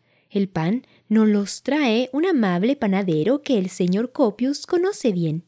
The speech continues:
No disponemos de tanto como antes en casa, pero es suficiente.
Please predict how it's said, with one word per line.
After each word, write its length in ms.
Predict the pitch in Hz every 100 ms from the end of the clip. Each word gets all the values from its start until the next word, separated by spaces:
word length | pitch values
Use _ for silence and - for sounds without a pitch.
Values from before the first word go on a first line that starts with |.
| _ _ _ _ - _ 240
No 220 | 262 349
disponemos 720 | 415 - 220 202 202 214 214
de 100 | 185
tanto 580 | 202 214 262 240 180 165
como 320 | 170 165 165
antes 460 | 160 165 165 160 175
en 160 | 170
casa, 480 | 175 302 330 190 185 _ _ -
pero 240 | 302 302
es 200 | 285 320
suficiente. 840 | - - 175 - 165 160 165 170